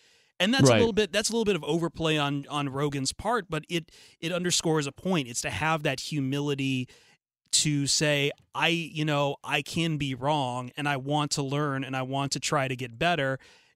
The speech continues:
Speaker 1: And I don't know everything. I, and I know for, in this industry, like, the ability to project that you are all-knowing is very powerful, but I think there is room for, again, the humility when you are wrong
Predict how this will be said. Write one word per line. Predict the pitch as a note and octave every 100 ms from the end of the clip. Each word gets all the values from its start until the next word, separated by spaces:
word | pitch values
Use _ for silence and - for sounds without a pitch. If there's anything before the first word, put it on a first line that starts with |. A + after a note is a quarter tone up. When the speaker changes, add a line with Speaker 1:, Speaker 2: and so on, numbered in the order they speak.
| _
Speaker 1:
And | D#3 D3 C#3+
I | C#3 D#3+
don't | C#3 E3 E3+
know | C#3+ A#2+
everything. | A#2 A2 A#2 - B2+ B2
I, | - D#3 -
and | D3+ F3
I | F3+
know | G3+ A3 G#3
for, | - F#3+ F3+
in | D3 D#3
this | D#3+ E3
industry, | F3 D#3+ - - C3+ B2+ B2 - -
like, | D3+ C#3 C3 -
the | D3+ D3+
ability | C#3 E3+ E3 D3+
to | C#3+ C#3 -
project | C#3+ C3 D3+ D3
that | C#3
you | C3+ D3
are | C#3+ D3+ D3
all-knowing | B2+ C#3 C3+ C#3 D#3 C#3+ B2 B2 - _ _ _
is | F3+ F#3
very | C#3+ D#3+ C#3
powerful, | - F3 A#3 - C3
but | C3+
I | D3+
think | C#3+ F3+ E3 - _ _
there | D#3 D#3+
is | D3+ F3+ C#3+
room | D3 E3+ D#3+
for, | - D#3
again, | C#3+ D#3+ G3 C#3+
the |
humility | B2 - C#3+ D3+ D3+ C#3+ C3+
when | C3+ C#3
you | C3+ B2+
are | C#3 D3
wrong | B2+ D3 E3+ C#3 C3+